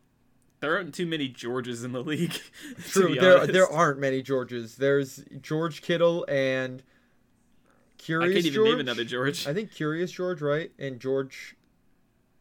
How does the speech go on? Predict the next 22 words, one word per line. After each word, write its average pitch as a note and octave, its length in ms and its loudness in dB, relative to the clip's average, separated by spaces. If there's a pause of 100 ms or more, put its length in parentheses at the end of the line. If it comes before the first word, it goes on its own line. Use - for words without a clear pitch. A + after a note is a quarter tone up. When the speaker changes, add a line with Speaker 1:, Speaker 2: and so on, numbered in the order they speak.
(460)
Speaker 2:
yeah, C#3 140 0
I E3 40 -2
think F3 160 -8
that's F#3+ 200 2
it. E3 260 -2 (1000)
George, D3+ 480 -4
Speaker 1:
Yeah. A#2+ 140 -4
Speaker 2:
George D#3 260 -2
Kittle F3 300 2
and D3+ 100 -6
Curious D#3 380 -4
George. C3 540 -6 (480)
That's, D3 200 0
those C#3+ 280 -2
are F3+ 40 0
the E3 120 -4
Speaker 1:
Yeah. D#3+ 100 0
Speaker 2:
only D3+ 160 -4
Georges D3 520 -6
in C#3+ 100 -6
the C#3+ 80 -2
league. C#3 360 -2